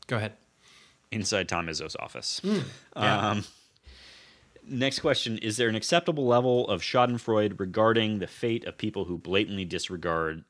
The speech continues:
Speaker 2: physical distancing measures? I think this is a great question.
Speaker 1: The problem is, so we can all delight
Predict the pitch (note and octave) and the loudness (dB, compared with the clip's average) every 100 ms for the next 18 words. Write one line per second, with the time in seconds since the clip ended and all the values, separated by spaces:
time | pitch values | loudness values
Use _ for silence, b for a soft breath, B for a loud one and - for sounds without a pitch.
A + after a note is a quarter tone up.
0 | _ - D#2+ F2 F2 E2+ - - D#2+ D#2+ | _ -10 -10 -6 -4 -4 -6 -10 -10 -10
1 | D2+ D2+ D2+ - - - - - F#2+ F#2+ | -12 -12 -14 -14 -14 -14 -16 -8 -2 -2
2 | F#2 E2 F2 D#2+ F2 D2 A#1 - - - | 0 -2 -2 -4 -4 -4 -4 -8 -12 -18
3 | - B B B B B B B C3+ D#3+ | -20 B B B B B B B -2 -2
4 | E3 G3 A3+ A#3 F#3+ D3 C3+ C3 B2 B2 | 4 8 8 8 6 6 6 4 4 0
5 | - _ _ _ _ _ _ _ _ - | -2 _ _ _ _ _ _ _ _ -2
6 | - D3 D3 E3+ F#3+ G#3 G3+ G3+ F#3 C3+ | 0 0 2 4 6 8 8 6 4 2
7 | D3+ C#3 B2+ A#2+ A#2+ | 2 2 2 2 0